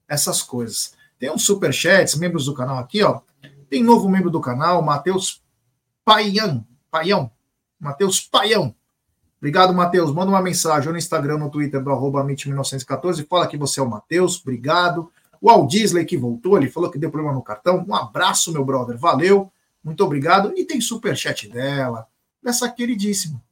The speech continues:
a Jô Santos. Hashtag comida com carinho, hashtag Dicas Úteis. Parabéns, Amit, pelos cento e setenta e quatro mil. Deus os abençoe mais. O seguinte,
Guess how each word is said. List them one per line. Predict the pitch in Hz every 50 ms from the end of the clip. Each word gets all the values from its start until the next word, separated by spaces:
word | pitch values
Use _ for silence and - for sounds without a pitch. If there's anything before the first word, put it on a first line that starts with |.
| _ _ _ _
a | - 262
Jô | 233 254 240
Santos. | - - 220 208 196 190 - - _ _ _ _
Hashtag | - 233 196 - - - 190 160 143 120 117 113 _ _ _ _ _ _ _ _
comida | - 254 196 175 143 135 143
com | 143 160 175
carinho, | 180 208 - - 139 151 151 135
hashtag | 143 147 139 - - 147 147 143
Dicas | 131 139 160 - 220 196 127 127
Úteis. | 156 160 175 175 175
Parabéns, | - - - 214 208 170 131 139 160 170 160
Amit, | 156 147 139 156 - - -
pelos | - 165 165 147 - -
cento | - 135 143 139 139
e |
setenta | - 147 143 160 156 -
e | 202
quatro | 185 202 196 196 233 220
mil. | 196 202 220 208 _ _ _ _ _ _ _ _ -
Deus | 151 151 208 233 240 233
os | 233 220 190
abençoe | 226 226 214 240 220 202 - - 151 151 151 165 175
mais. | 175 143 123 123 131 135 131 127 120 120 - - - _ _ _ _ _ _ _ _ _ _
O | -
seguinte, | - - 262 220 214 190 156 180 - - - _